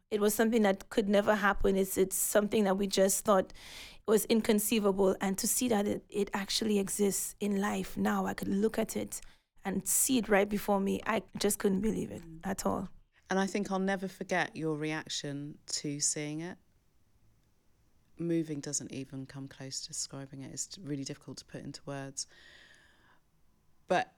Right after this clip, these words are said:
Speaker 2: in that moment, I was able to see the power of seeing these kinds of images. And I think that's what I will always take from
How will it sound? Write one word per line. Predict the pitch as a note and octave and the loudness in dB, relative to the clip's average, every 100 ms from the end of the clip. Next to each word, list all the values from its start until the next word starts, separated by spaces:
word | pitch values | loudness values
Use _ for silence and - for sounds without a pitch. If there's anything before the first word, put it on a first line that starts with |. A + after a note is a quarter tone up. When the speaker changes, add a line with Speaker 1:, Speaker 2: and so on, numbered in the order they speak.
| - | -2
Speaker 2:
in | F#3 F#3 | 0 2
that | F3 - | 0 0
moment, | E3+ E3+ E3+ C#3+ C3+ | 0 2 2 0 -2
I | D3 | -4
was | C#3+ C#3+ | -2 -2
able | D3+ D3 D3+ | -4 -6 -6
to | - | -6
see | - D3 | -4 -4
the | C3+ C3 | -6 -10
power | - D3+ C#3+ C#3 C3+ | -10 -8 -8 -8 -10
of | - C3+ C3+ C#3 - - - _ _ _ _ _ _ _ _ _ _ _ _ _ | -8 -6 -8 -12 -20 -20 -20 _ _ _ _ _ _ _ _ _ _ _ _ _
seeing | - - D#3 C#3+ C#3 C#3 - | -6 -2 0 0 -2 -4 -6
these | C#3 C3+ | -6 -6
kinds | - C#3 C3+ | -8 -8 -8
of | C#3+ | -8
images. | C#3+ C#3 C3 B2 C#3 - - - _ _ _ _ - | -8 -8 -10 -12 -12 -14 -18 -20 _ _ _ _ -6
And | D3 | -4
I | |
think | C#3+ D#3 C3 | -2 -4 -2
that's | D3+ - - | -4 -2 -4
what | C#3+ - | -4 -8
I | C#3+ | -6
will | C3+ C3+ | -6 -4
always | C#3+ C#3 C3+ C3+ - | -4 -4 -6 -6 -8
take | D3 C3+ - | -6 -8 -12
from | - C3+ C3 C3+ | -12 -10 -8 -12